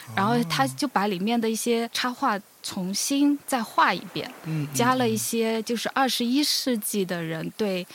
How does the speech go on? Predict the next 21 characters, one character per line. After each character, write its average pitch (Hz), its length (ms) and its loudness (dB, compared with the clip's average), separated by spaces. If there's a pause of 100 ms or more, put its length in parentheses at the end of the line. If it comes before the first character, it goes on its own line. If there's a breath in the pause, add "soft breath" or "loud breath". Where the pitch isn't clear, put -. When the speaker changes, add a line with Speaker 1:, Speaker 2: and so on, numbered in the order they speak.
(160 loud breath)
Speaker 2:
神 - 180 0
秘 220 180 0
岛 170 140 -4
的 - 100 -10
一 170 80 -6
些 180 160 -4
理 170 180 -8
解， - 340 -4
Speaker 1:
嗯。 123 180 -6
哦。 160 60 -4
Speaker 2:
呃， 185 260 -2
然 190 140 -2
后 220 300 0
又 220 240 0
做 226 220 0
了 208 120 0
绘 220 160 -2
画 220 300 -2
跟 214 160 -2
拼 247 240 2
贴。 247 360 0